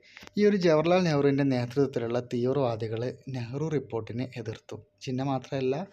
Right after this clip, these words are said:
ഇന്ത്യയിലുള്ള, ഏഹ്, മറ്റുള്ളവരും ഇതിനെ എതിർത്തിട്ടുണ്ടായിരുന്നു. ഈ ഒരു ഡൊമിനിയൻ പദവി പ്രഖ്യാപിച്ചതിൽ നെഹ്റുവിനെ പോലുള്ള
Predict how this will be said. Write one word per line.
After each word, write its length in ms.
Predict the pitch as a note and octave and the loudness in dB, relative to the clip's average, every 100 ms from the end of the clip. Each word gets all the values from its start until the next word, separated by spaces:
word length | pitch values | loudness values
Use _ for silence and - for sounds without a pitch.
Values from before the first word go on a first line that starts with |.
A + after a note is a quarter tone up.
| - - - _ | -18 -20 -20 _
ഇന്ത്യയിലുള്ള, 540 | C#3+ C#3 C#3+ C#3+ C#3+ D3 C#3+ - _ - | -2 4 4 4 2 2 0 -8 _ -12
ഏഹ്, 260 | D3 C#3+ C3 | -6 -4 -2
മറ്റുള്ളവരും 640 | C3 B2 D3 C3+ C3 F#3 G#3 - | -4 -4 -2 0 0 -4 -6 -4
ഇതിനെ 240 | B2+ C3+ | -2 0
എതിർത്തിട്ടുണ്ടായിരുന്നു. 840 | B2+ A#2+ A#2+ C3 B2+ A2+ A#2 B2+ F3 - - - _ | 0 -2 -2 -4 -4 -4 -4 -4 -8 -10 -20 -20 _
ഈ 60 | E3+ | 2
ഒരു 120 | E3+ | 2
ഡൊമിനിയൻ 640 | E3 D3+ D#3+ F3 F#3 G3 G3+ | 4 4 4 2 2 2 2
പദവി 340 | - C3+ C#3 | 2 4 4
പ്രഖ്യാപിച്ചതിൽ 840 | C#3+ C3+ B2+ B2 A#2+ B2 B2 A#2+ A#2+ B2 C3 | 2 -2 -2 -4 -4 -6 -4 -4 -4 -6 -6
നെഹ്റുവിനെ 460 | B2 C3 C#3 D#3+ | -4 -4 -4 -4
പോലുള്ള 480 | D#3 B2 A#2+ A#2+ B2 | -4 -4 -2 -2 -2